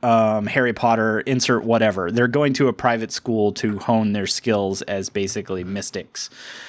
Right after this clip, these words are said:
um, in the Marvel universe. And it plays off from all those things 'cause, you know, like, Doctor Sh-, Doctor Strange is, um,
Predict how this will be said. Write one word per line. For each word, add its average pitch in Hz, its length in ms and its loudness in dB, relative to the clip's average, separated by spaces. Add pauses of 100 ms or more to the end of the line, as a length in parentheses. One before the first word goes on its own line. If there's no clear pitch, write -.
(220)
um, 120 300 2
in 147 120 2
the 135 80 4
Marvel 113 340 4
universe. 104 540 0
And 107 520 -2
it 135 200 0
plays 131 340 2
off 117 200 4
from 113 220 -2
all 110 140 4
those 104 220 -2
things - 340 -6
'cause, 104 240 0
you 117 80 2
know, 104 140 0
like, 98 320 -2 (120)
Doctor 110 300 0
Sh-, - 160 -4 (380)
Doctor 113 280 0
Strange 131 420 2
is, 147 480 2 (460)
um, 117 560 2